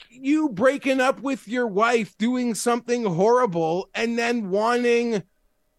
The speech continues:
like, a good deal on a car from her car dealership owner, new husband. Like, I don't know, maybe they'll, like, give you the runaround, or they'll jerk you around a little. And there's a hundred analogies you could think of, but this is just called life, Taylor.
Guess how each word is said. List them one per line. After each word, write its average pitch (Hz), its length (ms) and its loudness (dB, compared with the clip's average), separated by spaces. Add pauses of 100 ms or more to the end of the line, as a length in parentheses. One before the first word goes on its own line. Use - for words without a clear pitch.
(320)
like, 240 300 0
a 233 80 2
good 202 300 0
deal 240 400 2
on 220 180 0
a 208 100 -4
car 233 460 2
from 226 340 -2
her 214 520 0
car 233 320 -2
dealership 226 640 -2
owner, 220 360 2
new 220 200 -2
husband. 147 600 -2
Like, 190 280 -6
I 196 160 -4
don't 294 140 -2
know, 359 180 4
maybe 196 300 -4
they'll, 285 220 2
like, 277 200 2
give 269 180 -6
you 294 100 -2
the 285 120 0
runaround, 262 720 0 (220)
or 226 80 4
they'll 254 140 0
jerk 185 360 0
you 294 120 2
around 285 380 2
a 285 60 2
little. 117 380 -6 (600)
And 254 60 -2
there's 247 100 2
a 233 80 4
hundred 302 340 0
analogies 160 640 -2
you 147 80 0
could 143 240 -8
think 147 220 -4
of, 131 100 -8
but 151 80 -10
this 320 140 -4
is - 60 -10
just - 180 -6
called 170 180 -2
life, 196 460 -2
Taylor. 208 600 -4